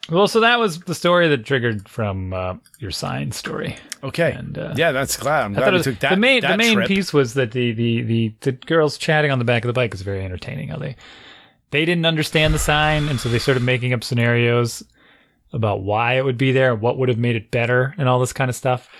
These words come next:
Speaker 2: It's
Speaker 1: And
Speaker 2: some
Speaker 1: great, now I have to find out that it's some crazy sexual innuendo and
Speaker 2: No.
Speaker 1: explain it to the two nine-year-olds
Speaker 2: He
Speaker 1: later.
Speaker 2: The t-, the trick is that when I searched for it, I didn't use the word, I didn't have this, the word sign on there. So
Speaker 1: Okay.
Speaker 2: the, the, it,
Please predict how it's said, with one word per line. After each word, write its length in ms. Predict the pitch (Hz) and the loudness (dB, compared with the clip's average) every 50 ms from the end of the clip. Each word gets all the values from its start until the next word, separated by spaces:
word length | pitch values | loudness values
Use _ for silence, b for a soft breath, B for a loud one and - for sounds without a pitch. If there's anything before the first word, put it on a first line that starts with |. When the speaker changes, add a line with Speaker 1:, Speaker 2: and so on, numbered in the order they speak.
| B B B | B B B
Speaker 2:
It's 140 | B 156 120 | B 0 2
Speaker 1:
And 60 | 156 160 | 2 4
Speaker 2:
some 60 | 190 | 4
Speaker 1:
great, 160 | 185 160 147 139 | 4 4 2 2
now 180 | 143 151 165 | 0 0 2
I 120 | 170 175 165 | 2 2 2
have 140 | 156 160 - | 0 0 -2
to 80 | 147 | -4
find 300 | - - 160 151 147 143 139 | -4 -2 0 0 0 2 2
out 120 | 139 135 123 | 2 2 2
that 80 | 135 123 | 0 -2
it's 120 | 117 - | -2 -2
some 220 | - - 131 127 | -2 -2 0 0
crazy 340 | 120 - 143 131 127 117 123 | 0 2 2 2 2 2 0
sexual 460 | 113 - 131 123 - - 127 120 117 | -2 0 0 -2 -2 -2 -2 -2 -2
innuendo 580 | 123 120 117 113 113 113 110 110 107 110 104 107 | 0 0 0 0 0 0 0 0 0 -2 -2 -2
and 160 | 113 131 127 | -2 -2 -2
Speaker 2:
No. 60 | 123 | -2
Speaker 1:
explain 240 | 113 104 117 117 107 | -2 0 0 0 0
it 140 | 104 95 - | -2 -4 -4
to 100 | - 113 | -4 -4
the 200 | 98 101 98 98 | -2 -2 -2 -4
two 280 | 95 - - 127 110 95 | -4 -6 -4 -4 -2 -2
nine-year-olds 560 | 101 104 101 101 98 98 98 98 95 95 139 | -2 -4 -4 -4 -4 -6 -6 -6 -6 -4 -2
Speaker 2:
He 60 | 170 | -2
Speaker 1:
later. 140 | 196 196 - - | -2 -4 -4 -4
Speaker 2:
The 120 | 151 147 | -4 -2
t-, 200 | 147 - - 170 | -2 -4 -6 -6
the 180 | 151 147 156 151 | -4 -2 -2 -2
trick 340 | - - - 185 - - | 0 0 0 0 0 -2
is 160 | 156 135 - - | -4 -4 -2 0
that 220 | 139 117 - - _ - 123 151 | 0 -2 -2 -4 _ -8 -4 -2
when 140 | 139 139 | -2 0
I 140 | 139 151 160 | 0 0 0
searched 300 | - - 165 170 156 - | 0 0 -2 -2 -2 -2
for 200 | - 175 170 160 | 0 0 2 2
it, 80 | 156 - | 2 0
I 140 | - 117 123 | -2 -2 0
didn't 160 | 127 127 131 | 0 0 -2
use 220 | 123 120 120 113 98 | -2 -2 -2 -2 -2
the 100 | 120 113 | -4 -4
word, 140 | 110 110 | -2 -2
I 100 | 92 110 | -2 -2
didn't 180 | 117 120 127 113 | -2 0 -2 -2
have 320 | 101 113 120 113 107 104 - 104 | -2 -2 -2 -4 -6 -10 -14 -10
this, 360 | 104 104 98 - - - - | -8 -4 -4 -4 -4 -6 -6
the 100 | - 113 | -6 -4
word 280 | 101 107 113 104 90 - | -2 0 -2 -2 -2 -2
sign 460 | - - - 104 101 113 127 135 139 | -2 -2 -2 -2 -2 0 0 0 0
on 200 | 147 147 151 156 | 0 0 0 2
there. 320 | 160 160 160 165 156 - b b b b b b b b b b b b | 2 2 2 2 0 -2 b b b b b b b b b b b b
So 220 | - 165 - 127 | -4 0 0 0
Speaker 1:
Okay. 120 | 127 120 - _ - | 0 0 -4 _ -10
Speaker 2:
the, 200 | - 131 135 135 135 - | -4 -2 -2 -2 -2 -2
the, 240 | 123 135 135 135 - | -2 0 0 0 -2
it, 200 | - 123 135 123 | -4 -6 -6 -6